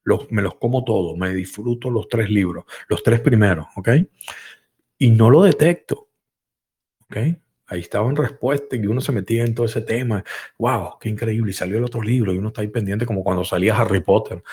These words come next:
Salió el nuevo Harry Potter. <laughs> Bueno, eh, sale el cuarto libro y es cuando, eh, ya yo empiezo a detectar la manipulación. ¿Ok?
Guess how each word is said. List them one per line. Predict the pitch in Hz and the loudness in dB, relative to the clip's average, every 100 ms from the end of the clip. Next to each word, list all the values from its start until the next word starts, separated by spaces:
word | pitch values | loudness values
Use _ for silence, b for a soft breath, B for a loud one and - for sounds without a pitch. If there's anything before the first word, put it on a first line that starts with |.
| B | B
Salió | - 101 139 | -6 -2 -2
el | |
nuevo | 170 156 | -2 -2
Harry | 135 - | -2 -4
Potter. | 110 135 - - - | -6 -6 -8 -16 -6
<laughs> | 127 - - - - | -6 -6 -14 -14 -6
Bueno, | 110 95 107 - _ _ | -2 0 -2 -6 _ _
eh, | - 101 | -8 -6
sale | - - 95 107 | -6 -4 -4 0
el | 120 | -2
cuarto | 135 143 139 160 | 0 0 0 0
libro | 160 147 143 143 | 0 2 2 0
y | 131 127 | 0 0
es | 120 | -2
cuando, | - 131 127 127 135 139 b b b _ _ | -4 -4 -2 0 0 -2 b b b _ _
eh, | 117 107 101 98 98 104 - | -4 -2 0 -2 -4 -6 -10
ya | 127 113 | -4 -2
yo | 104 | 0
empiezo | 110 104 117 117 117 107 | 0 -2 -2 -2 -2 -4
a | 101 | -6
detectar | 104 110 117 - 95 90 92 - _ _ _ | -6 -8 -8 -4 -2 -2 -4 -8 _ _ _
la | 110 123 | 0 2
manipulación. | 117 101 92 85 87 82 - 95 - _ _ _ _ _ | 0 -2 -2 -4 -8 -8 -8 -10 -12 _ _ _ _ _
¿Ok? | - | -2